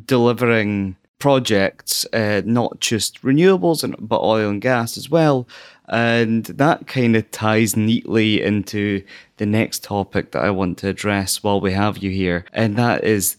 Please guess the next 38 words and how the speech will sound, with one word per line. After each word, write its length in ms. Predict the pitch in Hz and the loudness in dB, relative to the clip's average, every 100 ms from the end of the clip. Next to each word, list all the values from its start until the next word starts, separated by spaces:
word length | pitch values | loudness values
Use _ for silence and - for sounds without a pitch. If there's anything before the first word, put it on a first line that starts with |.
| _ - | _ -2
the, 380 | 104 98 92 - | 0 2 -2 -6
the 160 | 101 110 | -2 0
licensing 680 | 98 110 - 98 - 95 | 2 0 0 -2 0 0
round 500 | 90 90 85 87 - - | 0 0 0 -4 -6 -4
that 140 | 92 | -2
is 380 | 69 90 - - - - - | -2 -2 -4 -8 -12 -20 -12
currently 640 | - 101 104 82 101 92 - | -4 0 0 0 0 -2 -4
going 280 | - 90 90 | -6 -2 -2
on 300 | 87 85 87 | -4 -4 -8
within 320 | 85 92 87 | -8 -4 -4
the, 260 | 82 85 92 _ | -4 -8 -12 _
the 100 | - | -10
U 200 | 98 92 | -8 -8
K. 400 | 92 98 95 92 - | -8 -8 -6 -8 -10
When 640 | 139 135 175 202 208 175 | -2 2 2 2 0 0
will 280 | 123 135 139 | 2 2 2
we 220 | 117 110 | 2 -2
hear 640 | 98 113 104 92 90 85 87 _ 101 | 0 0 0 0 -2 -6 -12 _ -6
about 380 | 90 98 95 - | -2 0 0 -4
the 80 | |
winners 480 | 87 92 87 90 85 | -4 -2 -2 -2 -4
of 200 | - 85 | -6 -6
the 80 | 87 | -4
licensing 540 | 87 92 - 69 85 | -2 -2 -4 -6 -4
round? 480 | 82 82 82 78 - - | -4 -4 -4 -6 -10 -6
And, 540 | 95 95 90 87 - - - | -2 0 0 -4 -8 -16 -6
you 120 | 113 | -2
know, 300 | 104 101 95 _ - | 0 -2 -4 _ -14
how 220 | - 127 | -2 0
does 180 | 127 123 | 0 0
that 240 | 117 - | -2 -4
tie 220 | - 104 | -6 -2
into 420 | 101 95 98 - 92 | 0 0 -2 -4 -6
what 200 | 92 - | -8 -8
we've 160 | 90 | -10
been 140 | - 92 | -10 -10
speaking 340 | - 101 - | -10 -10 -12
about? 260 | - 57 | -10 -12